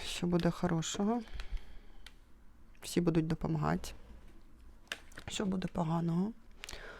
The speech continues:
Поки вони будуть нам все це вести, ми будемо мужньо сражатися і втрачати людей. Так. Суть происходящего. Чого так?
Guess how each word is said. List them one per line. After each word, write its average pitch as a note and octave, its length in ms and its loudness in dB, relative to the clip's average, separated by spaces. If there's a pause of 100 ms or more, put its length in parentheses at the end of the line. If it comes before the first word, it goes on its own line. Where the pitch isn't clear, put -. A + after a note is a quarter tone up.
(300)
Поки G3 240 0
вони F#3+ 240 10
будуть F3 440 4
нам E3+ 180 8
все E3+ 260 2
це - 180 -2
вести, G#3+ 500 2
ми F#3 180 6
будемо E3 500 6
мужньо D#3+ 320 4
сражатися F#3 720 2
і F3 640 6
втрачати - 800 2
людей. D#3+ 380 2 (2250)
Так. E3 460 0 (1040)
Суть - 260 2
происходящего. F3 1080 12
Чого F3 480 2
так? - 380 -2